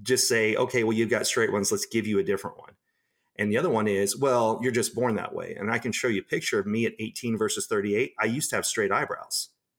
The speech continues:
as a kid, but they change over the time. So I mentioned earlier, forty-two muscles in the face. The mind creates movement. Movement creates muscle. So when our parents said, "Stop making that face or it'll get stuck that way," there's some truth to that.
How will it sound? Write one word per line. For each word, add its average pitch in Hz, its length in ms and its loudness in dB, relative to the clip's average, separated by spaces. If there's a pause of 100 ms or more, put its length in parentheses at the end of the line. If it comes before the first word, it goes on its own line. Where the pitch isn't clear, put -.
(220)
as 98 140 -4
a 98 60 -4
kid, - 320 -4 (680)
but 117 120 0
they 117 120 0
change 135 440 0
over 104 200 2
the - 60 -8
time. 123 380 -2
So 113 200 2
I 110 60 0
mentioned 117 360 -2
earlier, 104 240 0
forty-two 120 520 -2
muscles 117 320 0
in 135 80 -2
the 131 60 -4
face. - 440 -4 (140)
The 107 100 0
mind 113 300 0
creates 135 320 -2
movement. 101 420 -2
Movement 95 380 -4
creates - 360 -6
muscle. 151 400 -4 (500)
So - 140 -2
when 139 100 2
our 120 80 2
parents 151 300 -2
said, 98 180 0
"Stop - 460 0
making 113 340 -2
that - 220 -4
face 120 300 0
or 117 60 2
it'll 92 80 -2
get 107 120 -6
stuck - 380 -2
that 135 180 0
way," 165 300 -2 (600)
there's 95 320 -2
some 107 160 -2
truth - 320 -2
to 82 100 -12
that. - 240 -18